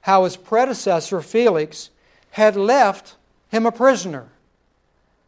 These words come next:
Well, the reason he left him is because Felix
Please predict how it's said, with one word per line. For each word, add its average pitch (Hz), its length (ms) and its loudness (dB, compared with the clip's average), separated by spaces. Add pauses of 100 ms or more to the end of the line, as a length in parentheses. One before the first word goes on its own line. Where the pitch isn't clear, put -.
(960)
Well, 185 120 -4
the 196 80 -2
reason 240 380 -2
he 214 100 -2
left 247 300 4
him 196 100 -6
is 180 100 -6
because 185 380 -4
Felix 240 540 -2